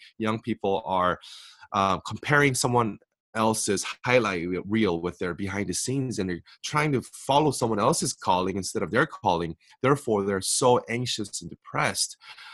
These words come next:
which is what we're seeing right now with this entire generation. So I felt like I wanted to write a book through a voice of a millennial who is not necessarily in my fifties or sixties, but somebody who's, who's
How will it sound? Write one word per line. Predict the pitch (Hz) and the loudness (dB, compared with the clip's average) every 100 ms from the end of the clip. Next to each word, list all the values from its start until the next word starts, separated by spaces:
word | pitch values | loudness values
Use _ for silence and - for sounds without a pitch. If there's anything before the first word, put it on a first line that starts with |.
| - - | -8 -4
which | 117 | -2
is | 107 - - | -2 -4 -6
what | 101 - | -6 -4
we're | 107 | -2
seeing | - - 127 113 | -2 0 2 2
right | 101 92 | 0 0
now | 107 107 | 2 2
with | 95 - | 0 -4
this | 95 - 98 | -10 -10 -10
entire | - 107 101 | -6 -4 -4
generation. | 101 92 98 113 101 87 | -4 -2 -2 0 -2 -4
So | - 95 95 - - - | 0 0 0 -6 -20 -4
I | 127 156 | -2 -2
felt | - _ 147 120 | -4 _ 2 2
like | 107 101 - | 0 -4 0
I | 110 120 120 113 - _ _ - | 2 4 4 2 -4 _ _ -2
wanted | 113 135 135 | 2 2 0
to | 127 | 0
write | 110 101 | 2 0
a | 104 92 | -2 -4
book | 87 82 82 _ _ _ _ - | -4 -4 -4 _ _ _ _ -4
through | 123 135 147 151 | 2 6 6 4
a | 98 | 2
voice | 104 104 104 92 | 2 4 2 -2
of | |
a | 92 | -4
millennial | 92 90 95 104 90 82 87 104 | -4 -2 -2 -2 -4 -4 -6 -4
who | 107 - _ _ _ | -4 -4 _ _ _
is | 120 | 0
not | 165 | 2
necessarily | 165 - - 123 117 113 | 2 2 2 4 4 4
in | 98 | 2
my | 92 90 | 0 -4
fifties | 92 - 131 - 98 90 | -6 -6 -6 -4 -6 -4
or | 82 | -6
sixties, | - 175 - 104 95 | -4 -2 -2 -4 -4
but | 92 | -4
somebody | - 165 180 170 156 | -2 0 2 2 2
who's, | 120 98 95 - - - | 0 -4 -10 -16 -18 -6
who's | 135 107 | -4 -4